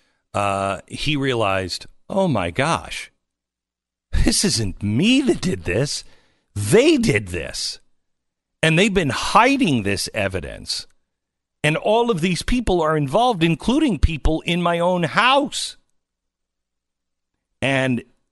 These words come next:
that drove him nuts. I think his instinct on Ukraine was, "Look, give them weapons,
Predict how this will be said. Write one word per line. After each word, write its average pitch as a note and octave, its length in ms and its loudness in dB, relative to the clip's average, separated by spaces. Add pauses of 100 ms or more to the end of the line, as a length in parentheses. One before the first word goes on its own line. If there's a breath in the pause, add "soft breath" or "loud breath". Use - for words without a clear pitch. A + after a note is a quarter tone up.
that D3 280 2
drove E3 220 2
him B2+ 240 0
nuts. - 520 -4 (1120)
I C#3 160 0
think F3+ 220 -4
his C#3 160 -2
instinct F#3 540 -2
on D3 460 0
Ukraine C3 680 -2
was, A#2 680 -2
"Look, - 360 -2 (420)
give D3+ 240 -4
them F#3+ 200 0
weapons, A#2 640 -4